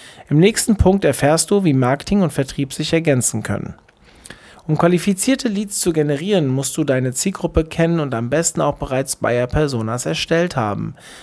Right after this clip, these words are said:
Die Erstellung ist aber mit viel Zeitaufwand und Organisation verbunden.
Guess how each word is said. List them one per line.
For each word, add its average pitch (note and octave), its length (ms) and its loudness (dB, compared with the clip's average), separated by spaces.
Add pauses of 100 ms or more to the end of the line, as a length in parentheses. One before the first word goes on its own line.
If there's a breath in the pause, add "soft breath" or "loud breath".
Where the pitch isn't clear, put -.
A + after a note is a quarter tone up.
(160 loud breath)
Die C#3 60 0
Erstellung E3+ 480 2
ist E3 140 -2
aber D#3 140 4
mit C#3+ 160 -4
viel F#3 240 -4
Zeitaufwand D3+ 720 0
und B2 100 -2
Organisation C#3 800 2
verbunden. - 600 -6